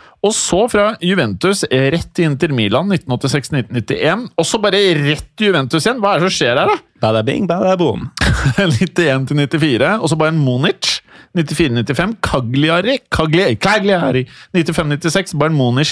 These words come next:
Speaker 1: igjen. Nittiåtte, nittiseks nittiåtte, Fiorentina, to,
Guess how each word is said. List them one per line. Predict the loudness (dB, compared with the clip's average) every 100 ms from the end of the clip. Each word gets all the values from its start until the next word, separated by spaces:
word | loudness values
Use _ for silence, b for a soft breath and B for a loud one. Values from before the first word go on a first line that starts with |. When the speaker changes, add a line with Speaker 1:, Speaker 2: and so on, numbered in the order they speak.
| -2
Speaker 1:
igjen. | -2 0 -2 -4 -6 _ -4
Nittiåtte, | -2 0 -4 _ _ -6 0
nittiseks | 0 0 0 -2 -2
nittiåtte, | -2 -2 0 0 2
Fiorentina, | 0 0 0 0 0 0 0
to, | -2 -6